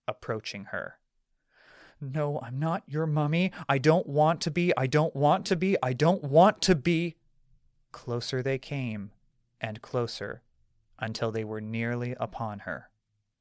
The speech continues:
Her voice caught in her throat, and she couldn't manage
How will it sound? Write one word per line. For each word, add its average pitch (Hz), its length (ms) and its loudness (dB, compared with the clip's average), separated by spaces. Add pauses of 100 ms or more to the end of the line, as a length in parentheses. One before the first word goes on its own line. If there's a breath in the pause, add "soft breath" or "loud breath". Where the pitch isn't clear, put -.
(600)
Her 139 100 -4
voice 123 300 0
caught - 260 -6
in 117 80 -18
her - 160 -12
throat, - 440 -8 (520 loud breath)
and 135 100 0
she - 160 -2
couldn't 165 380 -2
manage 143 560 -2